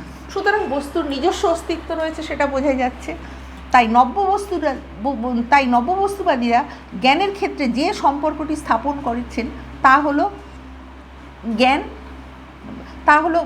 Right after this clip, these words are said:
কি পরপর যদি বলা হয় জ্ঞাতা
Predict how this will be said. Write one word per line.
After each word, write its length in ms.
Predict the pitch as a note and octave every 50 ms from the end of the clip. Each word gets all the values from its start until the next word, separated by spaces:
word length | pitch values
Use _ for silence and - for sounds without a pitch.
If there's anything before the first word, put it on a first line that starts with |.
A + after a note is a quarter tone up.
| - - -
কি 80 | D#4+ B3+ -
পরপর 320 | F#4 F4+ F#4 F#4+ F#4+ F4+ E4+
যদি 200 | - C#4 C4 B3+
বলা 260 | B3+ A3 A#3 G#3+ G#3+ A3+
হয় 180 | A#3 A#3+ C#4+ E4+ - - - - - - - - - - - - -
জ্ঞাতা 360 | F3+ B3 C4 C4 B3 - F#4+